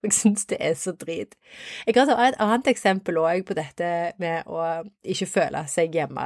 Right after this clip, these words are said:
eller ikke føle seg komfortabelt. Og det er i forhold til jobb. Og jeg husker helt spesifikt en situa-, situasjon hvor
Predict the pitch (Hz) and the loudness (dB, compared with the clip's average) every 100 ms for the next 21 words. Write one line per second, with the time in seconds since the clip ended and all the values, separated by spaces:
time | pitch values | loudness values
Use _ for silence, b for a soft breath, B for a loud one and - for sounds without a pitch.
0 | 156 160 160 139 151 175 143 147 175 170 | -4 -4 -6 -6 -6 -6 -6 -8 -10 -12
1 | - 147 160 - - _ B B B B | -10 -10 -10 -12 -16 _ B B B B
2 | 214 269 285 226 208 214 214 190 156 160 | 4 6 6 6 4 2 -2 0 0 -4
3 | 180 - 165 165 - b b _ _ 185 | -6 -6 -6 -6 -8 b b _ _ -4
4 | 135 147 - _ _ b b b 196 196 | -4 -4 -14 _ _ b b b -4 0
5 | 214 226 202 269 - _ _ - - 220 | 2 2 2 0 0 _ _ -10 2 2
6 | 294 320 - - - 196 208 254 - - | 2 -4 -6 -6 -2 -2 0 -4 -6 -2
7 | 160 - - 190 185 185 - - 196 - | -2 -2 -6 -2 -2 -2 -6 -8 -8 -8
8 | 175 - - 208 202 - 180 214 240 - | -10 -4 -4 -2 -2 -2 2 4 2 -2
9 | - 175 175 | -8 -6 -6